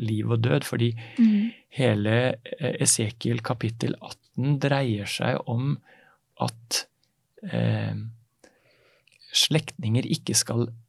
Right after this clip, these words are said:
Speaker 1: få straff for urett begått av andre.
Speaker 2: Mm.
Speaker 1: Sant?
Speaker 2: Mm.
Speaker 1: Det er, eh, hvis det er snakk om straff, så er det den personen som har gjort det, som skal, så, så guilt by association, det er ikke noe
Speaker 2: Mm.
Speaker 1: Gud holder på med.
Speaker 2: Nei,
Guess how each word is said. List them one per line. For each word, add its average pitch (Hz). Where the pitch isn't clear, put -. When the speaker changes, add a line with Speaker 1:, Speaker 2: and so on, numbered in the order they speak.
Speaker 1:
få -
straff -
for -
urett 117
begått -
av -
andre. 156
Speaker 2:
Mm. 214
Speaker 1:
Sant? 226
Speaker 2:
Mm. -
Speaker 1:
Det 113
er, 117
eh, 110
hvis 135
det -
er 110
snakk -
om 92
straff, -
så -
er 107
det 113
den 107
personen 104
som 117
har 110
gjort 123
det, 170
som 113
skal, 113
så, -
så 123
guilt 123
by 120
association, 120
det 226
er 226
ikke 214
noe 110
Speaker 2:
Mm. 101
Speaker 1:
Gud 107
holder 110
på 113
med. -
Speaker 2:
Nei, 220